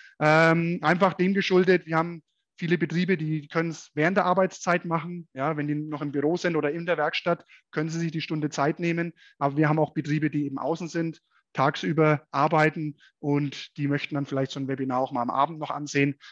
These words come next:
Das ist jetzt die Möglichkeit. Ähm, wir haben jedes Webinar in Zukunft einmal um zehn und einmal um achtzehn Uhr. Und wie gesagt, ähm, habt ihr ein Webinar verpasst, könnt ihr uns einfach eine E-Mail schreiben, dann bekommt ihr einen Zugangslink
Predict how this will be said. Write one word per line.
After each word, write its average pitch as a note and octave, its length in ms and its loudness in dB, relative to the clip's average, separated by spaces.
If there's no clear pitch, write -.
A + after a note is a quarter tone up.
Das D3+ 160 2
ist D3+ 80 0
jetzt D3+ 180 2
die C#3+ 60 -4
Möglichkeit. F3+ 680 4
Ähm, D3+ 600 0
wir C#3+ 180 -4
haben C#3+ 300 -4
jedes D#3 320 -2
Webinar C#3 400 0
in C#3+ 100 -6
Zukunft D3 600 -8
einmal C3+ 240 -2
um B2+ 120 -8
zehn F3+ 440 2
und D3 160 -6
einmal C3+ 240 0
um B2 160 -6
achtzehn F#3 360 -2
Uhr. F3 300 2
Und D#3 120 -2
wie D#3 80 2
gesagt, D3+ 560 2
ähm, D3 300 -2
habt D3+ 160 -4
ihr D#3 100 2
ein D3+ 60 -2
Webinar C#3+ 300 -2
verpasst, - 520 -4
könnt D#3 180 -2
ihr D#3+ 40 -2
uns D#3 120 -4
einfach D3+ 220 -2
eine C#3 240 -4
E-Mail E3 300 0
schreiben, D3 540 -2
dann C3+ 120 -14
bekommt C#3 300 -6
ihr C#3+ 40 -2
einen B2+ 100 -4
Zugangslink C#3+ 680 0